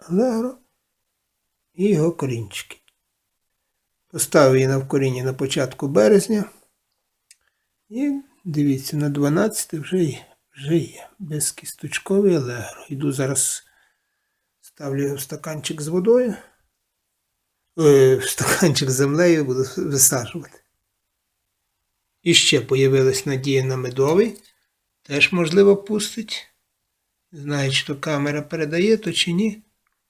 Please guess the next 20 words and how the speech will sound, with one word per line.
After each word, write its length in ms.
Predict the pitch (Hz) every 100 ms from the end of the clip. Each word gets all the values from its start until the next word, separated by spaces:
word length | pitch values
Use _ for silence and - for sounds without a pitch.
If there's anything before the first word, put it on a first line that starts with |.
| _
Ось 140 | 147
бачите, 580 | 135 190 220 - - - _ -
біленьке 580 | 151 160 131 131 139
видно. 320 | 135 131 143 - _ _ _ _ _ _ _ _
Звідти, 580 | 143 131 170 190 214 - _ _ _ _ _ _ _ _ _ _ _ _ _ _
напевно, 500 | 160 135 165 175 185
що 200 | - 160
виб'є 360 | 135 143 147 147
корінець. 760 | - 160 139 - - - - _ _ _ _ _ _ _ _ _ _ _ _ _ _ _ _ _ _ _ _ _ _
Так 140 | _ -
що 120 | 156
йду, 280 | 131 147 180 - - -
йду, 280 | - 143 175
сажу 320 | - 143 143
в 60 | -
стаканчик. 800 | - 139 - - - - - _ _ _ _ _ _ _ _ _ _ _ _ _
Все, 280 | - - 147 - -
безкісточковий 960 | 147 - 180 - 165 - - 139 131
Allegro 460 | 139 135 117 131 135
висаджений. 840 | 131 123 190 180 196 233 277 -